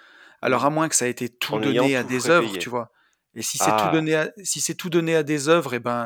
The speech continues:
Speaker 1: alors à ce
Speaker 2: Mm.
Speaker 1: moment-là, c'est louable. Et il faut le
Speaker 2: Respect.
Speaker 1: dire. Il
Speaker 2: Ouais.
Speaker 1: faudrait le dire, tu vois.
Speaker 2: Et tu,
Speaker 1: Il faudrait
Speaker 2: et
Speaker 1: le
Speaker 2: tu
Speaker 1: mettre en
Speaker 2: doutes
Speaker 1: avant,
Speaker 2: bien,
Speaker 1: parce que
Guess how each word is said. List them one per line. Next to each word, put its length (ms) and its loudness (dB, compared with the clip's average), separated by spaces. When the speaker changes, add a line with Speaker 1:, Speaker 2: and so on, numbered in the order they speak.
Speaker 1:
alors 220 -4
à 40 -2
ce 120 -10
Speaker 2:
Mm. 80 -14
Speaker 1:
moment-là, 340 -2
c'est 200 -4
louable. 440 0
Et 60 -2
il 60 -2
faut 160 -4
le 40 -2
Speaker 2:
Respect. 20 -4
Speaker 1:
dire. 260 0
Il 80 -6
Speaker 2:
Ouais. 20 -4
Speaker 1:
faudrait 400 -2
le 60 -2
dire, 240 -2
tu 120 -10
vois. 120 -2
Speaker 2:
Et 60 -2
tu, 140 -6
Speaker 1:
Il 40 -8
faudrait 220 -4
Speaker 2:
et 20 -2
Speaker 1:
le 40 -6
Speaker 2:
tu 20 -4
Speaker 1:
mettre 180 -2
en 40 0
Speaker 2:
doutes 40 -2
Speaker 1:
avant, 140 0
Speaker 2:
bien, 100 2
Speaker 1:
parce 200 -12
que 100 -18